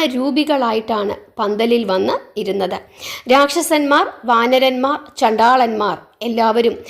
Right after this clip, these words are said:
ഒന്നിച്ചിരിക്കുന്നിടത്താണ് ശിവനും ബ്രഹ്മാവും ചെന്നിരുന്നത്. ശ്രീരാമൻ ഹനുമാനെ പ്രത്യേകം വിളിച്ചു, എല്ലാം ഭംഗിയാക്കുന്നതിന് ചുമതലപ്പെടുത്തുകയും ചെയ്തു.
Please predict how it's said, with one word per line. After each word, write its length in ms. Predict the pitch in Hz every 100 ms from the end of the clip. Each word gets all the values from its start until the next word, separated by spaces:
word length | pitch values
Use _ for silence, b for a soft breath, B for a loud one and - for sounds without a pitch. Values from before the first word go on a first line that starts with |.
| B B -
ഒന്നിച്ചിരിക്കുന്നിടത്താണ് 1500 | 269 311 440 466 349 240 254 320 302 277 262 220 202 202 - - _ -
ശിവനും 520 | - 233 208 202 196 - _ _
ബ്രഹ്മാവും 560 | 202 196 202 196 240 - - _ _
ചെന്നിരുന്നത്. 640 | - 220 226 202 180 190 202 - B B -
ശ്രീരാമൻ 540 | - 262 247 247 285 - -
ഹനുമാനെ 520 | 226 226 226 226 220
പ്രത്യേകം 600 | 214 196 226 233 240 262
വിളിച്ചു, 380 | 220 196 202 392 571 B B -
എല്ലാം 340 | 247 240 226 - -
ഭംഗിയാക്കുന്നതിന് 1000 | 185 247 330 359 208 196 214 202 190 330 -
ചുമതലപ്പെടുത്തുകയും 1000 | - 220 220 302 359 220 196 202 180 233 -
ചെയ്തു. 300 | - 180 190